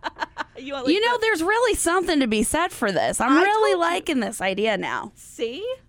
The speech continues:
Speaker 2: Pizza bouquets for everyone. <laughs>
Speaker 1: Hey, may not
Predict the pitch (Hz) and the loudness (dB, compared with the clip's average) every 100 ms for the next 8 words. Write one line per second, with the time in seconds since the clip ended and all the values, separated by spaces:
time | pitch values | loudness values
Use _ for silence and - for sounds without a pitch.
0 | - 440 381 381 359 330 - 302 269 240 | -2 -2 0 -2 0 -2 0 0 0 2
1 | 226 214 226 294 - 240 - - _ - | 0 0 -4 -6 -8 -8 -10 -20 _ -20
2 | - - - - - - - - - - | -20 -20 -20 -20 -20 -12 -10 -10 -12 -16
3 | - - - - 240 240 196 190 - - | -16 -20 -20 -18 -8 -4 -4 -8 -18 -20
4 | - - - - 226 214 214 | -20 -20 -20 -10 -6 -4 -4